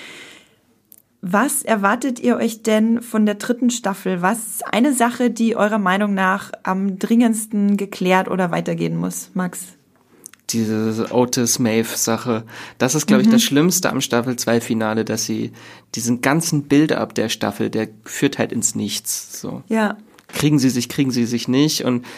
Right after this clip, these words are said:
Speaker 2: eigentlich, man erhofft diesen Moment, dass sie am Ende sich eigentlich kriegen müssen, aber es passiert nicht.
Speaker 1: Genau, da nochmal, äh, ist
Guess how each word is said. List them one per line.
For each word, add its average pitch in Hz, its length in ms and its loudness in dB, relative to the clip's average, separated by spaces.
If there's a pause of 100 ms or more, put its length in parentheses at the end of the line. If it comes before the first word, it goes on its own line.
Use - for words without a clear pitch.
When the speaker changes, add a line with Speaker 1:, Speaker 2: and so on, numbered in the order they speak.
(120)
Speaker 2:
eigentlich, 135 320 -2
man 143 140 2
erhofft 139 420 0
diesen 147 200 2
Moment, 131 380 4
dass 127 140 0
sie 120 140 0
am 120 100 0
Ende 127 240 2
sich 120 180 -4
eigentlich 120 220 -2
kriegen 135 240 -2
müssen, 117 240 -2
aber 113 80 -2
es 104 100 -6
passiert - 520 -10
nicht. 104 320 -10 (300)
Speaker 1:
Genau, 185 380 4
da 180 220 2
nochmal, 190 760 0
äh, 175 720 -2 (240)
ist - 260 -12